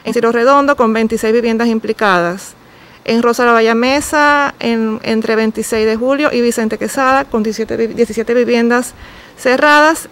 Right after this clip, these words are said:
Y en calle, eh, cuarenta y cuatro, entre José Antonio Echeverría y, eh, Vicente, y Vicente Quesada. Aquí tenemos seis viviendas, eh, cerradas. Esto es en, en el Consejo Popular Rosa La Bayamesa.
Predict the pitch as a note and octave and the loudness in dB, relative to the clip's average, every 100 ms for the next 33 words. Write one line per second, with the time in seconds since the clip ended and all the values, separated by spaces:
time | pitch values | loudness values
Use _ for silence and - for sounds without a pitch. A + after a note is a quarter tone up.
0 | - C#4 C#4+ C4 B3+ A#3+ A#3 A#3 A3+ A#3 | -4 0 0 2 4 4 4 2 2 2
1 | A3+ A3+ A3+ C4+ D4 D#4 D#4 A#3+ A3+ G#3+ | 0 0 2 2 4 2 0 0 0 0
2 | A3+ A3+ A3+ A3 A3+ A#3 A#3+ A#3+ B3+ D#4 | 0 0 -2 -2 -2 0 2 2 0 0
3 | D#4+ - B3+ B3 A#3+ - - - - A3+ | 0 0 0 0 0 -6 -18 -20 -6 -2
4 | A3 G#3+ G#3+ A#3 A#3+ A3 A3+ G#3+ G#3 F#3+ | 0 0 0 -2 -2 -2 0 0 0 -2
5 | F3+ F3 - A#3+ A#3 A#3 G#3+ G#3+ - - | -2 -6 -4 -4 -2 -2 -4 -6 -6 -6
6 | - - - - - - - - G#3+ A#3 | -8 -12 -16 -18 -20 -20 -10 -4 0 2
7 | B3+ C#4 C#4 B3 B3 A#3 A3+ A3+ A3+ A3+ | 2 2 2 2 2 2 0 0 0 -2
8 | - - G3+ F#3+ G#3 F#3 E3+ - E3+ F#3 | -4 -4 -4 -4 -6 -6 -4 -4 -6 -8
9 | - A#3+ C#4 C#4+ C4 A#3+ A3 A3 A3 G#3 | -6 -2 0 0 0 -2 -4 -4 -4 -2
10 | G#3 A#3+ B3 B3+ C#4+ A3+ A#3 G#3 F#3+ E3 | 0 0 0 0 0 0 0 -2 -2 -4
11 | - E3+ - | -6 -12 -16